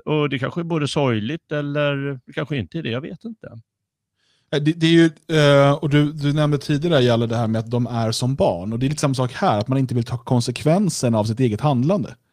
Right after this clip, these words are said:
Speaker 2: Ja, man vill inte ta, alltså, du, dina livsval, eh,
Speaker 1: Mm.
Speaker 2: som har satt dig i den situationen.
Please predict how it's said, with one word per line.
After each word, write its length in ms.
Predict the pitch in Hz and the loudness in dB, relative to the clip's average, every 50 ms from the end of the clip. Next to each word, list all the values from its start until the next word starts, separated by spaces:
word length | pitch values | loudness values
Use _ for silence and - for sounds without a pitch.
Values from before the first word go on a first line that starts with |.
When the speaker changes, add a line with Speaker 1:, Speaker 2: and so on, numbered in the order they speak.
| _ _ _ _ _ _ _ _ _ _ | _ _ _ _ _ _ _ _ _ _
Speaker 2:
Ja, 80 | 147 123 | -2 0
man 80 | 139 | 2
vill 60 | 147 156 147 | 2 2 0
inte 40 | 135 | 0
ta, 200 | - 143 120 147 | -2 -2 -2 0
alltså, 160 | 156 123 143 139 | 0 0 0 0
du, 180 | 131 143 139 | 0 0 -2
dina 360 | 143 139 156 160 147 127 127 | 0 0 0 2 4 4 4
livsval, 760 | 127 147 180 170 - - - - 185 208 143 78 69 67 85 - - _ _ _ _ _ - | 4 4 2 0 -2 -6 -8 -2 0 0 -2 -2 -6 -12 -14 -16 -16 _ _ _ _ _ -2
eh, 340 | 135 120 117 117 117 113 110 | 0 2 2 2 2 2 0
Speaker 1:
Mm. 140 | 107 110 123 | -2 -4 -4
Speaker 2:
som 180 | 131 139 131 | -2 0 0
har 40 | 123 | 2
satt 280 | - - 156 156 - _ | 2 2 0 0 0 _
dig 100 | 117 110 | -2 -2
i 40 | 107 | -2
den 120 | 107 107 | -2 -4
situationen. 600 | - - - 107 - 180 214 180 117 90 85 | -6 -6 -8 -2 -2 -2 -2 -2 -4 -6 -8